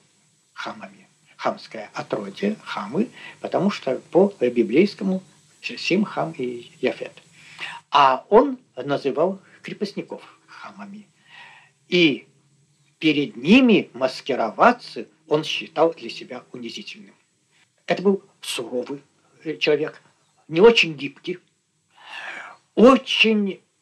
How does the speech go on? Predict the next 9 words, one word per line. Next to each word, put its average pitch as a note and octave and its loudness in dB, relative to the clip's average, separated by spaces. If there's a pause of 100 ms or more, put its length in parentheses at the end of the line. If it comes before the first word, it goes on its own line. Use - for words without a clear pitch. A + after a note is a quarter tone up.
(120)
э, E3+ -2
твёрдый C#3 2
в - -16
своих C3+ -8
убеждениях, B2+ -10 (1600)
прямая D#3 2
противоположность B2+ -4 (220)
мягкому C#3 -8 (320)
старшему - -16